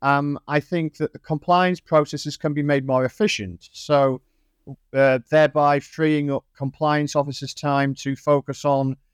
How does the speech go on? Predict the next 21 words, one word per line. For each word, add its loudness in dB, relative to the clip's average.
more 4
important, 0
high-priority 2
tasks. -12
For 2
example, 2
the -6
use 0
of -6
chatbots -2
may -2
be -4
used 0
by 2
compliance -2
departments -4
to -2
answer 2
basic 0
compliance 2
questions. -12